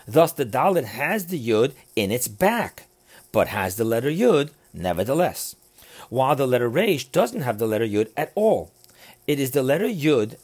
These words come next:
and the lack thereof that makes the Dalet a letter of light and the Resh a letter of darkness. Let's understand. The Yud is the first letter of God's name. It is the letter of holiness, the letter of humility, and thus total transparency with no ego of separation to it.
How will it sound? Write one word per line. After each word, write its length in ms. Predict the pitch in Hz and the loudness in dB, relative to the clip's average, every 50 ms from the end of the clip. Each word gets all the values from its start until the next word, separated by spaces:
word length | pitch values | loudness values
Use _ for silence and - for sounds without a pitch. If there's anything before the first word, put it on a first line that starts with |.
| _ | _
and 140 | 123 123 113 | -6 -4 -2
the 60 | 117 | -4
lack 340 | 110 107 113 131 175 196 - | -4 -2 -2 -2 -4 -4 -6
thereof 600 | - 127 139 123 - - 190 196 123 98 98 - | -4 -4 -2 -2 0 0 0 0 0 0 -2 -4
that 180 | - 131 120 - | -4 -6 -4 -2
makes 200 | 117 120 113 - | -4 -4 -4 -2
the 120 | - 120 | -4 -4
Dalet 420 | 107 95 - 127 143 165 165 165 143 | -4 -2 -4 -2 0 0 0 2 2
a 80 | 127 | 2
letter 300 | 123 120 123 120 117 110 | 2 2 0 0 0 0
of 160 | 101 95 87 98 | -2 -2 -2 0
light 340 | 120 147 196 226 233 - - _ | 0 0 0 -2 -6 -10 -10 _
and 140 | 123 120 101 | -6 -4 -4
the 80 | 98 | -4
Resh 420 | 95 104 160 202 180 147 143 - - _ | -4 -2 -2 -2 -2 -4 -4 -8 -8 _
a 60 | 156 | -4
letter 260 | 170 127 98 92 196 | -2 -2 0 0 0
of 160 | 104 123 117 - | 0 -2 2 4
darkness. 560 | 139 143 160 151 - - 76 71 - - - _ - | 4 4 4 4 -2 -10 -14 -14 -14 -18 -20 _ -10
Let's 200 | 85 76 - - | -10 -8 -8 -8
understand. 600 | 82 90 101 - - 143 156 170 120 82 - - - _ - - - - - - - - | -8 -6 -8 -6 -6 -6 -6 -6 -6 -10 -14 -20 -20 _ -20 -20 -20 -20 -20 -20 -14 -4
The 160 | 156 139 131 | -4 -4 0
Yud 200 | 120 156 196 214 | 4 4 4 4
is 100 | 247 202 | 4 0
the 100 | 208 - | -2 -2
first 320 | - - 151 170 180 - | -2 0 0 0 0 0
letter 220 | - 139 117 117 127 | 0 0 2 2 0
of 120 | 131 127 | -2 -2
God's 300 | 123 117 104 98 98 107 | 0 0 0 0 -2 -4
name. 300 | 107 131 143 120 85 73 - - - - - | -6 -6 -6 -6 -8 -12 -16 -20 -20 -20 -10
It 100 | - 127 | -8 -4
is 100 | 131 117 | -4 -2
the 100 | 113 135 | -2 0
letter 220 | 131 131 135 135 147 | 2 2 2 2 2
of 100 | 151 147 | 0 0
holiness, 540 | - - - 202 208 190 123 85 78 - - | -4 0 0 0 2 0 -2 -6 -8 -10 -6
the 140 | - 127 | -4 -2
letter 240 | 120 110 104 101 107 | 0 0 0 0 0
of 100 | 113 113 | -2 -2
humility, 720 | 120 135 147 139 143 170 190 190 170 - - 87 73 65 - _ _ - - _ | -2 -4 -4 -2 0 0 0 0 -2 -2 -6 -8 -8 -10 -14 _ _ -20 -8 _
and 200 | 139 131 113 107 | -4 -4 -2 0
thus 240 | 147 151 156 - - | 0 0 0 0 -6
total 320 | - - 143 147 147 147 | -6 -2 -2 0 0 -2
transparency 920 | 147 - 139 123 123 - - - 165 175 180 147 120 - - 117 101 101 | -2 -2 -4 -4 -4 -6 -6 -4 -4 -2 -2 -4 -6 -6 -4 -4 -4 -4
with 260 | 120 127 127 127 127 - | -4 -2 -4 -4 -4 -2
no 260 | 127 139 151 170 - - | -2 -2 -2 -2 -2 -6
ego 380 | 160 165 160 131 135 127 131 - | -6 -6 -2 2 2 2 2 2
of 100 | 131 120 | -2 -4
separation 600 | - - 127 - 131 113 95 87 87 - - 107 | -2 -4 -4 -4 -4 -2 -2 -2 -2 -4 -8 -10
to 160 | - - 143 156 | -6 -4 -2 -2
it. 240 | 165 120 - - | -2 -4 -6 -12